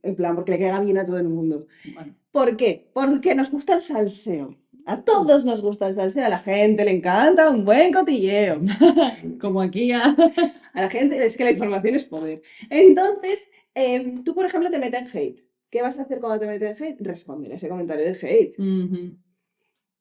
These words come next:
Speaker 1: Entonces ahí ya tienes dos vídeos. Dos vídeos que a la gente le va a molar, porque va a haber gente que esté de acuerdo contigo y gente que no. Entonces esos son comentarios, comentarios, rucu, rucu, rucu, y haces la pelota más grande.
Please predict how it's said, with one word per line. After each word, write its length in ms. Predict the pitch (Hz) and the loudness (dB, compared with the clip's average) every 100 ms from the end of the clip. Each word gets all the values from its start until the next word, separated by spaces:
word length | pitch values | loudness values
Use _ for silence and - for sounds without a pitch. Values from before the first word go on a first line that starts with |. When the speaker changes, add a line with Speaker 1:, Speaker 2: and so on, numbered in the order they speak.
| _ 180 | _ -4
Speaker 1:
Entonces 260 | 175 185 | -2 0
ahí 100 | 190 196 | 2 2
ya 80 | |
tienes 240 | 190 262 269 | 2 -2 -2
dos 180 | 196 170 | -6 -6
vídeos. 460 | 147 160 175 - - | -10 -10 -12 -16 -6
Dos 180 | 214 339 | -4 -2
vídeos 220 | 403 - | -2 -4
que 60 | 202 | -10
a 20 | |
la 60 | 190 | -8
gente 200 | 190 190 | -6 -4
le 60 | |
va 80 | 165 | -6
a 40 | 170 | -6
molar, 300 | 180 220 254 | -6 -8 -10
porque 200 | 180 214 | -8 -8
va 60 | |
a 40 | 269 | -8
haber 140 | 311 | -8
gente 180 | 339 349 | -8 -8
que 60 | 294 | -8
esté 120 | 247 | -6
de 60 | 226 | -4
acuerdo 260 | 220 226 214 | -2 -2 -2
contigo 400 | 175 156 143 - | -6 -6 -10 -8
y 20 | |
gente 200 | 185 160 | -6 -6
que 80 | 160 | -4
no. 180 | 180 - _ - | -6 -8 _ -10
Entonces 260 | 180 185 | -6 -6
esos 80 | 180 | -6
son 80 | 180 | -10
comentarios, 460 | 180 160 165 165 - | -10 -10 -10 -14 -14
comentarios, 480 | 160 160 160 156 160 | -12 -10 -10 -10 -8
rucu, 200 | 170 160 | -10 -10
rucu, 220 | 156 165 | -10 -8
rucu, 200 | 180 214 | -8 -6
y 40 | |
haces 180 | 180 190 | -8 -6
la 140 | 185 170 | -6 -4
pelota 360 | 165 262 285 | -4 -4 -6
más 200 | 190 165 | -8 -10
grande. 480 | 156 160 160 143 | -12 -14 -14 -16